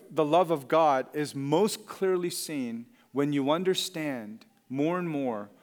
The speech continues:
what we truly did deserve and what we didn't receive.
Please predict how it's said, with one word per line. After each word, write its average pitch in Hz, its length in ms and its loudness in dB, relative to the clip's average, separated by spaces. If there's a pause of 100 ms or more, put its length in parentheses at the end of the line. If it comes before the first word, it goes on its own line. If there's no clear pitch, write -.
(180)
what 160 220 2
we 147 140 -4
truly 151 420 -4
did 147 280 2
deserve 110 680 -12 (640)
and 120 180 -10
what 123 120 -4
we 123 120 -6
didn't 117 260 -6
receive. 107 560 -12